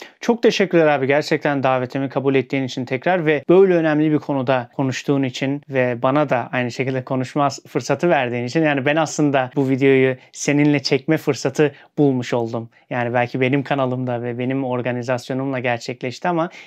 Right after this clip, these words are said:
ben de bu sayede bu video aracılığıyla seninle birlikte bu konular üzerine konuşabilme fırsatı edindim. Bunun için de sana ayrıca teşekkür ediyorum. Ki önemli konular ve bazen aslında bu tarz konulardan belki çekiniyoruz, belki korkuyoruz ilk başta.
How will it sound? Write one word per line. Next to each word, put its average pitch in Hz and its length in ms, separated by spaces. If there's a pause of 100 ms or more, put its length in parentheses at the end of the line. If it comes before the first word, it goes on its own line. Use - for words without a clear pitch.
(160)
ben 151 220
de 143 100
bu 143 80
sayede 127 440
bu 131 140
video 135 200
aracılığıyla 123 440
seninle 135 380
birlikte 131 320
bu 135 80
konular 131 300
üzerine 131 380 (240)
konuşabilme 139 760 (220)
fırsatı 143 420
edindim. 139 440
Bunun 147 180
için 131 260
de 127 80
sana 127 200
ayrıca 123 340
teşekkür 135 420
ediyorum. 143 360 (220)
Ki 190 140
önemli 180 400
konular 170 380
ve 160 140
bazen 165 320
aslında 156 280
bu 151 60
tarz 156 240
konulardan 147 560
belki 143 240
çekiniyoruz, 139 1000
belki 131 400 (260)
korkuyoruz 151 600
ilk 131 260
başta. 294 260